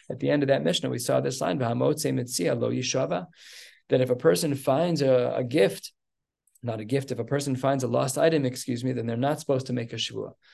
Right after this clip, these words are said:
So the Gemara now presents some challenges to this idea. Our Mishnah seems to be categorical, yet Amar Rav Yitzchak, if a man says, "Shnei kisin kshurin matzasli," um, a man says that, uh,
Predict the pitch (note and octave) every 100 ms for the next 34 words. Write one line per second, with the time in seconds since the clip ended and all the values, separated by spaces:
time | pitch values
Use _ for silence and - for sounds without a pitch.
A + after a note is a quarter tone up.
0 | _ - A#2+ A#2+ B2+ E3 C#3 C3 C3+ C3
1 | A#2+ A#2 - A#2 B2 B2+ B2 A#2 A2+ A#2
2 | A2 A2+ A2 A2+ A2+ - - A2+ C3+ -
3 | A#2+ - B2+ - B2 A#2 A#2+ A2 - G#2+
4 | G#2+ C#3 E3 - - - C3 C3+ D#3 F3+
5 | B2+ C3+ E3+ - F#2+ - - _ - B2+
6 | C3+ E3 E3 - D#3 C3 - E3 F#3+ -
7 | F3 D3 C3+ - F#3 D#3 B2 B2+ C3+ -
8 | C3 - D3+ - _ - - _ A#2 A#2
9 | A#2 A#2+ B2 B2+ C#3+ C#3+ C3+ D3 C#3+ C3
10 | A#2+ B2 B2 A#2+ A#2+ A#2 A2+ A2+ A2+